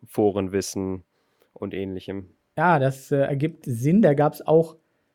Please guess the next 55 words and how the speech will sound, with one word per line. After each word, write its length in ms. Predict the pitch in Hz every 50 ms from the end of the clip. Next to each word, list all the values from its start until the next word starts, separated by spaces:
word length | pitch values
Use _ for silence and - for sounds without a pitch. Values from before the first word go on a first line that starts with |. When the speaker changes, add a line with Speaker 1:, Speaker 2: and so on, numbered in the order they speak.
| _ _ _
Speaker 2:
neulich, 760 | - 131 135 135 135 139 143 139 139 135 131 131 - - - -
äh, 120 | - 135 127
oder 240 | 123 117 107 107
was 120 | 113 - -
heißt 140 | 110 110 -
neulich, 300 | 117 113 117 117 113 -
vor 120 | - 120
einem 320 | 113 117 110 113 117 120
Jahr, 480 | 120 127 131 135 139 143 147 151 147 143
anderthalb 360 | 135 131 127 135 143 143 147
Jahren 220 | 147 139 139 143 135
so 80 | 135
eine 220 | 131 135 131 127 131 143 - -
la-, 240 | - 156 156 170 -
kleine 680 | - - - 202 202 196 190 190 180 180 180 190 190 - _ _ _ _ _ _ _ _ _ _ _
Diskussion, 560 | 240 151 160 160 - - 147 - 170 165 165
in 100 | 160 151
der 160 | 147 143 143
es, 220 | 139 139 - _ -
äh, 240 | - 135 127 123 - - - - 170
sag 120 | 147 135
ich 100 | 139 131
mal, 140 | 135 127 131
Evidence-Based 920 | 151 151 151 156 147 147 143 143 139 - _ - 143 143 147 143 - _ -
Social 340 | - 151 143 147 143 147 147
Media 300 | 151 170 165 160 156 151
Bubble, 340 | 147 151 156 156 160 156
also 220 | 131 127 120 131 123
von 180 | - - 127
den 160 | 123 131 135 139
Leuten, 260 | 131 131 135 - 127
die 260 | 123 127 127 131 - - _ _ _ _ _ _ _ _ _ _ _
schon 220 | - - 147 143
mal 140 | 139 131 131
nicht 200 | 147 156 - -
nur 160 | 156 151 147
auf 200 | 143 135 135 -
Bro 200 | - 135 139 147
Science 400 | 147 - - 139 139 139 139 -
sich 160 | 143 131 135
berufen, 320 | - 131 127 143 139 147 135
sondern 260 | 123 123 123 123 127
eben 240 | - 135 127 131 117
auch 220 | - 131 127 -
dann 180 | - 127 123 117
vielleicht 200 | 127 123 120 -
wissenschaftlich 560 | 139 135 156 135 - 135 131 - 135 135 -
ausgebildet 540 | 151 160 160 - 151 139 143 139 139 135 135
sind, 260 | 143 139 139 135 131
studiert 400 | - - 120 123 139 143 139 -
haben, 360 | 135 127 127 123 127 127 131
Studien 380 | 131 - 143 139 135 135 131 127
lesen 280 | 127 127 131 127 135
und 140 | 131 127 127
so. 280 | - 135 131 135 135